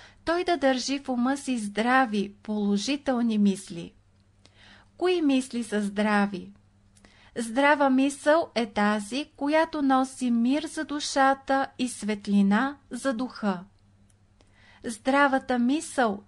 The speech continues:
трябва да произвежда такава реакция в човека,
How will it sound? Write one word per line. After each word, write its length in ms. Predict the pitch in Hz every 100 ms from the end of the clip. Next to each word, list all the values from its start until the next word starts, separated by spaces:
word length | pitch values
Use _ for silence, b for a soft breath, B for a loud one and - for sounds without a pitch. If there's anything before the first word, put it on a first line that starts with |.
| _
трябва 480 | - 254 262 226 240
да 180 | 220 208
произвежда 1000 | 226 226 220 202 208 240 240 220 226 220
такава 560 | 208 208 202 214 294
реакция 680 | 311 311 302 - - 269 262
в 80 | -
човека, 720 | 262 247 247 247 - 247